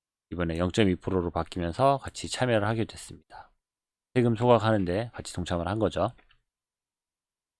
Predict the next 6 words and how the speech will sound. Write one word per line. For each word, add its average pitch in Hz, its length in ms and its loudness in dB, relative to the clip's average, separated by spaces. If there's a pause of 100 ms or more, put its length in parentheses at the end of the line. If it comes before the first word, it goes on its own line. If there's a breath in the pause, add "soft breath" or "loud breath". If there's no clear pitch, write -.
(1700 loud breath)
네, 85 200 -6 (140)
그리고 110 800 4 (800)
이 101 160 0
제안서에 127 500 8
보면은 104 640 2 (1900)
소각률 156 1040 6